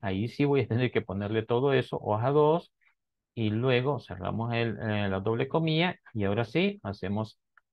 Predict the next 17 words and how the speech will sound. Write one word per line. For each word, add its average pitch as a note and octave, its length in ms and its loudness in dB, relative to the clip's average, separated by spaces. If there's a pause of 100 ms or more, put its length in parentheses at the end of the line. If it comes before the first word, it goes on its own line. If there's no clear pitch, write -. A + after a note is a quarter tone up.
la F#2+ 120 2
concatenación. F2+ 920 -4 (420)
¿Puedo C3 240 8
hacer C3+ 220 2
referencia C#3 480 0
a - 20 0
esta C#3 180 -4
celda? G3 340 -2
Sí, - 240 -6 (100)
puedo E3+ 160 2
hacer A2 180 -2
referencia G2 460 -4
a G#2 40 -2
esta G#2+ 180 -4
celda. F3 440 -4 (360)
Luego G2+ 280 4
nuevamente G#2+ 680 -2